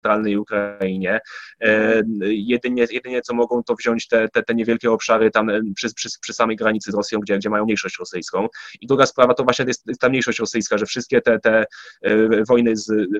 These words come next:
wojny przeciw Rosji, e, na przykład tam też wojna z Gruzją była, to, e, parę lat temu, czy, czy właśnie z Ukrainą teraz, to one,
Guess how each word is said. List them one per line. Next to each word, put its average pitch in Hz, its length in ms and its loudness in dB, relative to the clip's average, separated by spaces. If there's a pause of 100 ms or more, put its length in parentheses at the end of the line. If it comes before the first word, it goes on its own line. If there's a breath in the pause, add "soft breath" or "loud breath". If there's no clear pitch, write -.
(140)
wojny 117 160 0
przeciw - 260 -6
Rosji, 110 380 0
e, 95 60 2 (260)
na 107 80 -2
przykład 104 320 -4
tam 101 240 -2
też 101 120 -2
wojna 101 220 -2
z 98 40 -10
Gruzją 120 380 -2
była, 117 340 2
to, 107 440 0
e, 107 180 -2
parę 113 200 0
lat 110 180 0
temu, 110 260 -2
czy, 101 200 -6
czy 107 100 -8
właśnie 101 240 -4
z 101 60 -12
Ukrainą 104 360 -4
teraz, 107 360 0
to 104 240 -2
one, 107 300 -2